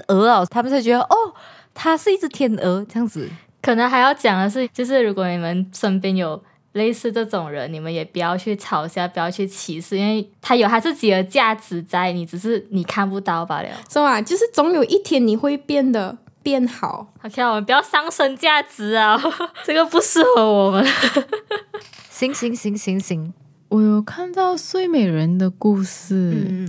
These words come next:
Speaker 1: 我是懂Disney版本的。嗯。
Speaker 4: Disney版本是很美好的，就是，就是王子吻了那个睡美人，然后他们就幸福快乐在一起。过后我也是去看维基百科，那起源啊，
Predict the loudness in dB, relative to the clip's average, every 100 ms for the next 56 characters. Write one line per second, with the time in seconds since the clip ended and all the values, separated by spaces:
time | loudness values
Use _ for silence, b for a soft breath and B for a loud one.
0 | -6 -6 -4 -2 -2 -2 -4 -4 -4 -4
1 | -4 -10 -10 -8 -8 -10 -2 0 2 2
2 | 2 2 2 2 2 0 0 0 -2 -2
3 | -2 -4 -2 -2 -2 -4 -6 -4 -4 -4
4 | -2 -2 -2 -2 -4 -4 -6 -4 -4 -4
5 | -2 -4 -2 -2 -2 -2 -4 -6 -8 -10
6 | -14 _ -4 -2 -2 -4 -4 -6 -2 -4
7 | -4 -4 -2 -2 -4 -4 -4 -6 -6 -10
8 | -12 -16 b b b 0 2 2 2 0
9 | -2 -6 -2 0 2 0 0 0 0 0
10 | 0 2 2 0 -4 -4 -2 -4 -6 -2
11 | 0 0 -2